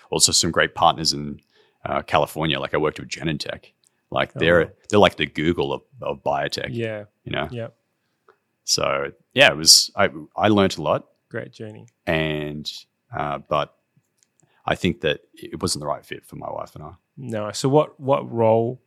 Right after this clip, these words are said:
Speaker 2: were you in there, in the same sort of operational program
Speaker 1: Yeah.
Speaker 2: role?
Speaker 1: So I was in a,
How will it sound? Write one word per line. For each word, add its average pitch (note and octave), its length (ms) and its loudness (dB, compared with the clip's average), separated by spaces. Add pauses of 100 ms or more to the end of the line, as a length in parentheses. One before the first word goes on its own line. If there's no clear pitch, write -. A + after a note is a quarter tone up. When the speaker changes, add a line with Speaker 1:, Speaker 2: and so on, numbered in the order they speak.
Speaker 2:
were C3 80 -4
you A2 260 -2
in A2+ 380 -10 (680)
there, A2+ 240 -2
in D#3 100 -4
the A#2+ 60 -2
same A#2 280 -2
sort A#2 240 -8
of A2 100 -8
operational A2+ 680 -8 (220)
program A#2 340 4
Speaker 1:
Yeah. B2+ 300 4
Speaker 2:
role? - 80 -4
Speaker 1:
So - 140 2
I - 20 4
was A#2+ 140 2
in G2+ 120 2
a, D#2+ 380 -6